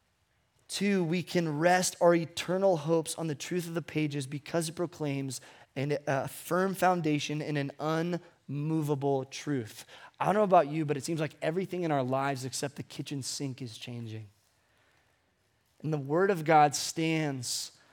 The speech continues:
like a pillar in the storm that you can cling to, unchanging. Isaiah forty, verse seven says, "Grass withers and flowers fade, but the word of the Lord stands forever."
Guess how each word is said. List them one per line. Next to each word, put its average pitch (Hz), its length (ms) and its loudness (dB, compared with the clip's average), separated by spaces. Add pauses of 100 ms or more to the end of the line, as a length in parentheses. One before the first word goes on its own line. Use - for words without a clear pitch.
(200)
like 151 160 0
a 147 60 -2
pillar 202 500 2
in 196 160 0
the 160 60 -2
storm 131 600 -6 (560)
that 147 80 -2
you 160 120 -2
can 151 200 -2
cling 185 480 0
to, 139 500 -4
unchanging. 160 920 -2 (480)
Isaiah 165 280 4
forty, 180 320 2
verse 156 220 0
seven 170 280 2
says, 147 240 0
"Grass 156 560 2
withers 156 460 0 (200)
and 151 140 -4
flowers 165 600 4
fade, 151 400 0
but 143 100 -6
the 147 80 -2
word 160 380 4
of 180 140 -4
the 185 80 2
Lord 151 460 2 (200)
stands 170 960 0 (380)
forever." 135 680 -2